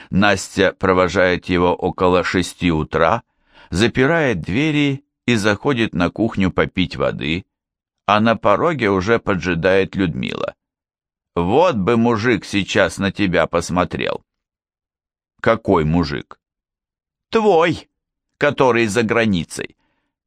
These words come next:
Вот оно что. Не верила,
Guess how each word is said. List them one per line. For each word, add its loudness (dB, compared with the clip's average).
Вот -2
оно -2
что. -8
Не 2
верила, -2